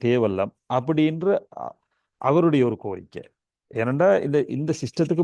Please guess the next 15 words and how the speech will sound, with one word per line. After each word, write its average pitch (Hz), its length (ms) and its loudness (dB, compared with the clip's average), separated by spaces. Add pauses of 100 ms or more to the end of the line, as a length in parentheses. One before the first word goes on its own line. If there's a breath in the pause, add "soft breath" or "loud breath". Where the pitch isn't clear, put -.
மாறிக்கொள்ளையலாம். 87 680 -2
இந்த 95 180 -6
எப்பவுமே 135 280 -4 (140)
சேஞ்ச்ன்றது 147 560 2
ஒரு, 135 100 2 (100)
ஒரு 135 160 -2 (140)
ஸ்ட்ரெஸ் - 380 -6
தான். 95 140 -8 (480 soft breath)
அப்ப - 160 -8
இந்த 156 220 0 (120)
ஸ்ட்ரெஸ்ஸை 165 420 0 (140)
உள்வாங்கிக் 139 440 0
கொள்ளையலாம். 101 380 -6
அதனால - 300 -4 (400)
அதுக்குரிய 160 460 0